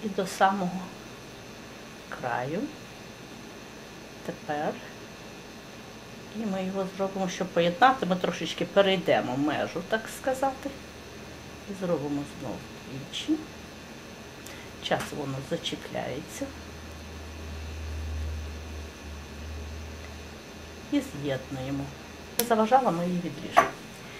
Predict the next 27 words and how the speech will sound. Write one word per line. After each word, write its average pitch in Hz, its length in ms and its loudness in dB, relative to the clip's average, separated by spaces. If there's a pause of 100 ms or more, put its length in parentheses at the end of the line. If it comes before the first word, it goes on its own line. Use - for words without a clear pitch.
(420)
пряжу. - 280 -4 (1400)
І 269 140 2
введемо 185 560 6
її 156 280 4
сюди. 208 420 2 (580)
Ця, - 60 -4 (120)
ця 160 80 -2
петля - 320 -2
буде, 214 240 4
ми 196 120 4
її 170 140 4
введемо 170 500 6
сюди 170 200 0
в 175 60 2
шов, - 240 4 (160)
заховаємо, 233 500 10
щоб - 220 -2
у 185 40 2
нас 175 120 6 (120)
це 170 60 0
було 165 280 2 (880)
виворотня 175 440 8
сторона, 175 580 8 (540)
теж 254 260 6
мала 165 320 10
акуратний 143 540 2 (100)
вигляд. - 440 -4